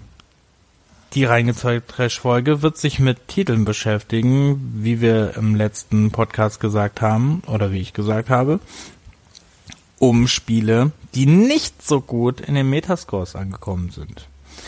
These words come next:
Weil ich mich wegen dem letzten,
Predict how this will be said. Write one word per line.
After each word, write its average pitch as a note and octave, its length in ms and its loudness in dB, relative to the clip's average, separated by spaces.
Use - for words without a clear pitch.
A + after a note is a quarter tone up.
Weil D3 560 2
ich - 480 -4
mich C3+ 420 0
wegen C3 240 2
dem B2+ 160 4
letzten, B2+ 640 0